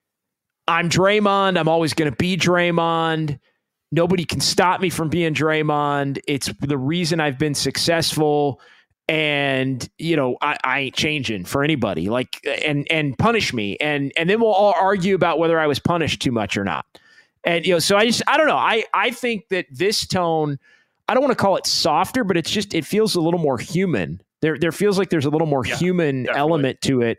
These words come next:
Speaker 1: as opposed to basketball player breaks the rule and needs to be punished. Like, that, that part of it is, and look, I mean, he's done some things where that's needed to happen, but,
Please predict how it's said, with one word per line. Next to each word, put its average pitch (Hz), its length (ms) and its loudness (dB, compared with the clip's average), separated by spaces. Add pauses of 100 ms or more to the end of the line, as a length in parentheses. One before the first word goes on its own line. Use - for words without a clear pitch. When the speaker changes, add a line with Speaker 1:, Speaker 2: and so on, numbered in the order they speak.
Speaker 1:
as 143 200 0
opposed 143 460 0
to 127 420 2 (480)
basketball 202 560 2
player 196 340 4
breaks 185 460 0
the 180 100 4
rule 156 720 2
and 143 180 -2
needs 175 300 -2
to 185 100 -2
be 160 140 -2
punished. - 640 -2 (380)
Like, 160 200 0
that, 208 300 4
that 220 220 2
part 208 240 2
of 156 100 0
it 175 140 2
is, 170 480 0 (280)
and 349 140 0
look, 349 220 0
I 214 40 0
mean, 214 120 0
he's 247 180 0
done 240 220 0
some 190 160 -2
things 190 280 -2
where 165 120 0
that's 156 440 -2 (120)
needed 151 460 -2
to 117 60 -2
happen, 120 600 -2 (420)
but, 170 400 2